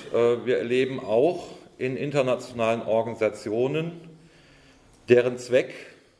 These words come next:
die gute Nachbarschaft, könnte man sagen, ähm, ist oder sein sollte, äh, wie dem Europarat, gute Nachbarschaft mit Russland, wie dem Europarat oder auch der,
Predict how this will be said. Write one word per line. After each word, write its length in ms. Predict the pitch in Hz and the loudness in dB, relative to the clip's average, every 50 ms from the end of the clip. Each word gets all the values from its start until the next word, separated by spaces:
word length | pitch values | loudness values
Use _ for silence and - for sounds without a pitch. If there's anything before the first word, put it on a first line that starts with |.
| _ _ _ _ _ _ - | _ _ _ _ _ _ -8
die 540 | 120 120 120 120 120 120 120 117 107 113 - - - - - - - - _ _ _ _ _ - - - - - - - - - - - - - - - - - | -6 -6 -4 -4 -4 -2 -4 -4 -6 -8 -12 -16 -20 -20 -20 -20 -20 -20 _ _ _ _ _ -20 -20 -20 -18 -18 -18 -18 -18 -20 -20 -20 -20 -20 -20 -14 -2 0
gute 260 | 113 117 113 - 107 | 2 2 4 2 2
Nachbarschaft, 680 | 101 110 - - - - 131 131 - 131 120 - - | 2 0 -2 -2 -2 -2 -2 -2 -2 -6 -6 -6 -4
könnte 220 | - 131 123 117 120 | -8 -8 -8 -6 -6
man 180 | 113 113 117 | -6 -6 -4
sagen, 540 | 101 107 101 110 113 117 113 127 127 127 123 120 - - - - - - - - | -4 -4 -2 0 -2 -2 -2 -6 -8 -8 -10 -12 -16 -20 -20 -20 -20 -18 -8 -2
ähm, 500 | - 117 113 113 117 117 120 107 - - - - - - - - - - | 0 0 2 0 0 -2 -4 -4 -6 -10 -14 -18 -20 -20 -20 -20 -18 -4
ist 460 | - - 135 135 - - - - - - - - - - - - - - - - - - | 2 2 2 2 2 -6 -12 -16 -18 -20 -20 -20 -20 -20 -20 -20 -20 -20 -20 -20 -12 0
oder 140 | - 95 95 | 0 0 2
sein 260 | 92 92 90 95 92 | 2 -2 -2 -2 -2
sollte, 520 | 92 104 101 110 135 139 - 151 147 147 147 - - - - - - - - - - - - - - - - - - - - - | 0 2 4 4 2 2 0 -2 -2 -2 -4 -10 -16 -20 -20 -20 -20 -20 -20 -20 -20 -20 -20 -20 -20 -20 -20 -20 -20 -20 -8 2
äh, 60 | - 107 | 4 6
wie 400 | 113 113 113 113 110 113 117 113 | 6 6 6 4 2 0 -2 0
dem 180 | 107 110 95 | 0 -2 0
Europarat, 840 | 92 101 92 104 120 123 143 139 123 117 117 127 135 139 - - - - - _ _ _ | 0 0 0 2 0 0 0 -4 -2 -2 -4 -4 -4 -6 -8 -16 -20 -20 -20 _ _ _
gute 160 | 107 - 104 | -10 -8 -6
Nachbarschaft 500 | 95 101 101 - 101 - - 107 101 - | -6 -4 -4 -6 -6 -4 -6 -8 -6 -6
mit 140 | 95 82 - | -10 -6 -2
Russland, 500 | 107 131 127 - - 127 131 127 127 - - - - | -2 -2 -2 0 -2 -2 -2 -2 -4 -8 -14 -10 -10
wie 80 | 110 | -8
dem 160 | 98 113 98 | -6 -2 2
Europarat 760 | 92 95 92 117 120 - 131 117 113 120 117 123 123 - - - | 2 4 4 4 4 4 2 2 2 2 2 2 0 -4 -6 -4
oder 300 | 104 107 110 98 90 90 | 0 2 2 2 2 0
auch 120 | 92 - | -6 -4
der, 260 | - 98 98 92 92 | -2 -2 -2 -2 -2